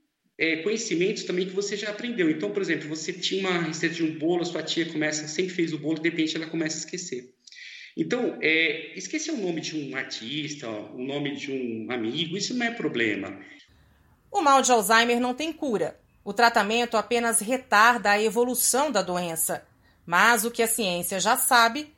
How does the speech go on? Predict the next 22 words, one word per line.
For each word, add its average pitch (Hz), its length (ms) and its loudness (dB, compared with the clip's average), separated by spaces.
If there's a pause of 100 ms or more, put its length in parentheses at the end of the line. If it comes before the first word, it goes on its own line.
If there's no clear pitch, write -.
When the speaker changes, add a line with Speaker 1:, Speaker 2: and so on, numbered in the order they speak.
Speaker 2:
é 247 80 0
que 240 140 2
alimentação 233 760 2
saudável 180 800 4 (180)
e 254 140 4
movimento 247 1080 4 (360)
são 202 280 2
essenciais 220 920 4
para 180 260 4
prevenir 269 760 0 (380)
e 302 80 -6
para 285 280 6
conviver 277 460 2
melhor 262 460 2
com 254 160 2
ela. 151 400 -2 (440)
Por 220 160 4
isso, 254 340 4
atividade 233 760 4
física 208 720 -2
e 220 120 0
ginástica, 214 1120 2